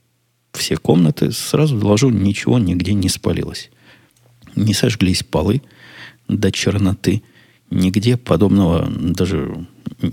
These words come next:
подозрений на подобный эффект не возникало. М, даже не знаю, чего про это рассказывать. Могу еще раз пожаловаться, что прибор очень тяжелый. Если бы он не вибрировал, его бы, наверное, с места сдвинуть было бы трудно. Но когда мы с мальчиком его в машину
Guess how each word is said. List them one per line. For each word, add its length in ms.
подозрений 500
на 120
подобный 460
эффект 300
не 100
возникало. 720
М, 640
даже 240
не 80
знаю, 200
чего 260
про 160
это 140
рассказывать. 460
Могу 240
еще 200
раз 120
пожаловаться, 480
что 200
прибор 380
очень 220
тяжелый. 480
Если 220
бы 140
он 100
не 140
вибрировал, 600
его 220
бы, 160
наверное, 460
с 100
места 320
сдвинуть 360
было 200
бы 140
трудно. 400
Но 80
когда 220
мы 180
с 160
мальчиком 540
его 180
в 60
машину 560